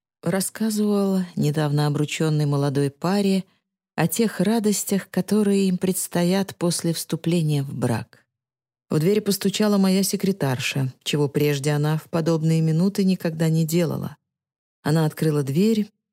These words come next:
и разрыдалась. Вы все знаете миссис Шваб. Вы когда-нибудь видели ее без улыбки?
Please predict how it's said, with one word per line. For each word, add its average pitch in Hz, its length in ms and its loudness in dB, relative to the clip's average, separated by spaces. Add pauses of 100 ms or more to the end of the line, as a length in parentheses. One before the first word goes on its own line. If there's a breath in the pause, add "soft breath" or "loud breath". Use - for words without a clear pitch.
(140)
и 165 100 2
разрыдалась. 135 840 0 (800)
Вы 208 120 2
все 262 240 0
знаете 233 540 2
миссис 143 400 0
Шваб. - 500 -6 (640)
Вы 135 60 0
когда-нибудь 170 600 2
видели 226 360 2
ее 208 400 2
без 185 220 0
улыбки? 160 600 -4